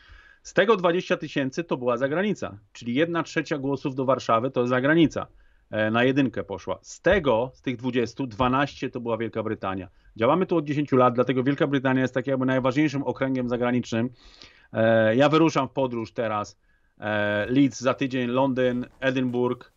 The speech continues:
e, Manchester, Liverpool. Robię spotkania z ludźmi, liczę na ich głosy.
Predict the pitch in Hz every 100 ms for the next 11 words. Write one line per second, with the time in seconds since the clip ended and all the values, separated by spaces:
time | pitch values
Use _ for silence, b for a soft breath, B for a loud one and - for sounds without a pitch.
0 | _ - 107 110 107 107 117 131 135 -
1 | 120 131 127 127 123 127 127 123 120 127
2 | 139 127 120 123 110 120 123 b b b
3 | 117 165 160 143 131 113 127 123 - 120